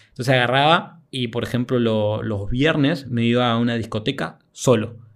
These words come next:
Siempre me acordaba tu frase de, "Si vos pudieses ir a una discoteca solo y sentirte bien, te comes el mundo". Entonces yo iba a un lugar, para, para la gente de Argentina lo va a conocer, se llama El Bosque, es un lugar inmenso, gigante,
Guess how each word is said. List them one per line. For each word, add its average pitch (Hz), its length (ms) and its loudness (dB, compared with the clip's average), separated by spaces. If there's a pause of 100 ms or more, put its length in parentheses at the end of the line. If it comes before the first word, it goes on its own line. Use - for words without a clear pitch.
(120)
Siempre 143 240 4
me 143 80 6
acordaba 135 280 8
tu 131 100 4
frase 139 340 2
de, 117 180 6
"Si 113 160 -2
vos 135 140 4
pudieses 143 320 2
ir - 20 4
a 147 40 6
una 139 100 6
discoteca 135 520 4
solo 113 420 0 (360)
y 135 120 0
sentirte 143 600 4
bien, 202 360 8 (600)
te - 80 -4
comes 107 280 -2
el 113 60 0
mundo". 107 360 -2 (160)
Entonces 135 240 0
yo 156 60 6
iba 160 120 8
a 160 40 10
un 151 60 8
lugar, 170 540 8 (100)
para, 117 340 4
para 113 140 2
la 104 60 2
gente 147 240 4
de 131 60 8
Argentina 127 320 2
lo 131 80 4
va 127 60 4
a 123 40 2
conocer, 117 260 0
se - 40 -6
llama 123 140 2
El 123 80 4
Bosque, 131 320 6
es 107 120 -6
un 120 60 2
lugar 131 340 6
inmenso, 120 460 6
gigante, 139 580 4